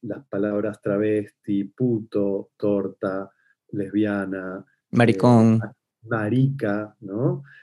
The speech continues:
Speaker 1: Eh, y es muy interesante cuando aparecen también movimientos, eh, o identidades políticas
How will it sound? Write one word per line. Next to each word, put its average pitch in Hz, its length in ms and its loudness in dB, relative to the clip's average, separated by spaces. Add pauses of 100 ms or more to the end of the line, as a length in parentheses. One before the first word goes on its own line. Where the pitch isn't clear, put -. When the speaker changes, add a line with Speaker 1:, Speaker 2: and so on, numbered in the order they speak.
(140)
Speaker 1:
Eh, 104 460 -2
y 127 100 4
es 143 80 4
muy 185 140 2
interesante 180 480 4
cuando 110 180 -2
aparecen 107 400 -4
también 107 240 -4
movimientos, 117 960 0 (340)
eh, 98 400 -6
o 98 300 -4
identidades 107 640 0
políticas 127 1040 -2